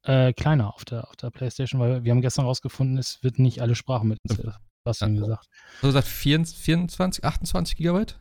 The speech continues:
Speaker 2: insgesamt, glaub ich?
Speaker 1: Genau, und auf der Xbox zweiundvierzig oder so.
Speaker 2: Ich glaub, es ist fast sogar kleiner als, äh, Destruction All-Stars. <laughs> Wirklich.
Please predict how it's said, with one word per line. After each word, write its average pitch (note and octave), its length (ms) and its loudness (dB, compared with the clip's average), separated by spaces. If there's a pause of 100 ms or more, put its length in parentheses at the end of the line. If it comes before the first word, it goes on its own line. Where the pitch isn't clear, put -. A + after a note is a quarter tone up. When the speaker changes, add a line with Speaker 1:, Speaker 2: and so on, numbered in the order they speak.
Speaker 2:
insgesamt, E3+ 440 -6
glaub F3 180 -2
ich? - 180 -8 (520)
Speaker 1:
Genau, C3 220 8
und C3+ 80 6
auf B2 100 2
der C3+ 220 2
Xbox - 400 -4
zweiundvierzig A2+ 640 0
oder A2+ 100 -8
so. A#2 60 -10 (640)
Speaker 2:
Ich - 20 -8
glaub, C3 200 6
es A2 100 2
ist - 120 2
fast - 260 4
sogar C3+ 180 2
kleiner B2 420 4
als, B2 400 0
äh, A#2+ 380 4
Destruction A2 480 0
All-Stars. - 380 0
<laughs> - 1200 4
Wirklich. C3 260 2